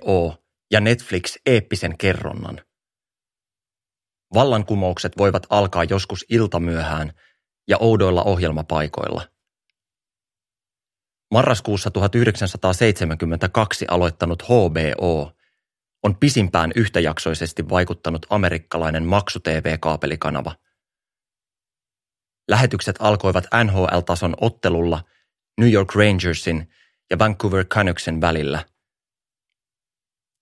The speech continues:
Ensimmäiset vuotensa H B O näkyi kahdessa osavaltiossa, eli New Yorkissa ja Pennsylvaniassa.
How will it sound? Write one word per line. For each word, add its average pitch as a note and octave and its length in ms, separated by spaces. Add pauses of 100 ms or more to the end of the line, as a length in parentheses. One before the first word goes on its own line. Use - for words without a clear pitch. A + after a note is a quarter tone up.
(200)
Ensimmäiset G2+ 600
vuotensa F2+ 480 (560)
H A#2 180
B F2+ 40 (200)
O F#2+ 340 (120)
näkyi G2 280
kahdessa G2+ 480
osavaltiossa, D#2 840 (680)
eli G2 160
New A2 240
Yorkissa F#2+ 500 (420)
ja F#2+ 80
Pennsylvaniassa. D#2+ 960